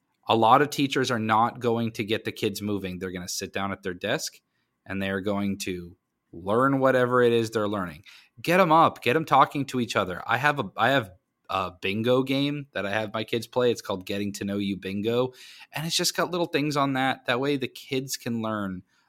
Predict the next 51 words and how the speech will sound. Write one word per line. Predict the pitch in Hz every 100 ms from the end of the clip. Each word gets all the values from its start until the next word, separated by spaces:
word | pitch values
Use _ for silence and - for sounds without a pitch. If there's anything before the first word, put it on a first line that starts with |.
| -
about | 98 107 98
what | 104
they | 104 101
did | 101 98
over | 95 101 107
the | 98
summer. | - 117 110 101
Some | - 113 113
of | 110
it | 110
is, | 104 98
you | 107
know, | 92 90 - _
what's | - 95
something | 98 95 95
you |
did. | 95 120 104 - - - _ _ _ _ -
Uh, | 104 98 92
and | 107 107
you | 117
have | 117
to | 110
check | - 127 127
off. | 113 95
So | -
you | 98
gotta | 107 113
go | 113
up | 110 -
and |
you | 98
say, | 98
"Hi, | - 120 117
my | 98 107
name | 113 113
is | 113 104
John." | 117 120 107 90 90 _ _ _ _
"Oh, | 135 143 104 -
hi, | - 123 104
my | 92 101 107
name | 110 107
is | 104 101 -
Sally." | - - 110 104 87
We're | 90
using | 92 92 90
the |
most | 92 92
generic | - 92 90 -
names | 82 90
ever, | 85 85
right? | 87 95 92